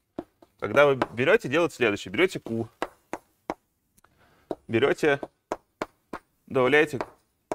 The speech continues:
корень из двойки. Это поле разложения многочлена икс в квадрате минус два. А потом ещё раз берёте поле разложения, но уже многочлена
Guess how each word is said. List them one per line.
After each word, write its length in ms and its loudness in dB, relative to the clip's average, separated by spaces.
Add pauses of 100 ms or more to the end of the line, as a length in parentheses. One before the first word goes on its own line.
(480)
корень 240 2
из 100 -2
двойки. 380 0
Это 160 -2
поле 260 -2
разложения 360 -2
многочлена 640 -4 (3750)
икс 180 -4
в 20 -10
квадрате 380 2
минус 280 -4
два. 300 0 (1160)
А 100 2
потом 280 4
ещё 220 4
раз 260 2 (160)
берёте 260 0
поле 240 2
разложения, 440 0
но 220 0
уже 160 2
многочлена 600 0